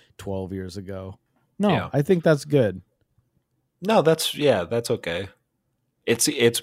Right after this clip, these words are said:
Speaker 2: convenient. <sighs> Well, it, and it's, uh, yeah, yeah. Never mind. Um,
Speaker 1: Oh,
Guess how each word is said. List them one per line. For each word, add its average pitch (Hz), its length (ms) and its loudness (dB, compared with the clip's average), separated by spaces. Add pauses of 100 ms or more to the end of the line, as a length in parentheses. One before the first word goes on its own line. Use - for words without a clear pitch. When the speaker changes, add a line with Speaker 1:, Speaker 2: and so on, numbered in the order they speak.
(120)
Speaker 2:
convenient. 113 680 -2 (1200)
<sighs> - 60 -8 (580)
Well, 143 260 6
it, 143 120 8
and 143 240 2
it's, - 320 -2
uh, 95 400 -4 (300)
yeah, 82 340 -8 (480)
yeah. - 280 -18 (1400)
Never - 240 -12
mind. 87 300 -16 (460)
Um, 104 580 0 (180)
Speaker 1:
Oh, 107 600 0